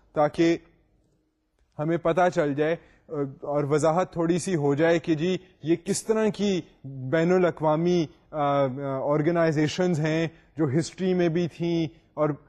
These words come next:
آ، کیسے بنی، کیوں بنی اور یہ ان کا دنیا کے اوپر کیا اثر ہوا، آ، اور، آ،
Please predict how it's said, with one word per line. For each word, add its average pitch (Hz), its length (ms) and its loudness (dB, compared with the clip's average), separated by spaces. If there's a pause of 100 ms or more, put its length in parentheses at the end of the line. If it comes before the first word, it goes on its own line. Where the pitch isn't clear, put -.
(160)
آ، 151 140 -2
کیسے 180 460 2
بنی، 170 380 0
کیوں 190 320 2
بنی 170 420 2
اور 165 140 0
یہ 160 300 4 (220)
ان 160 160 -2
کا 160 140 2
دنیا 160 380 2
کے 170 120 -4
اوپر 170 240 -2
کیا 165 260 2
اثر 170 360 0
ہوا، 123 320 -6 (380)
آ، 143 100 -10 (120)
اور، 147 480 2
آ، 147 320 2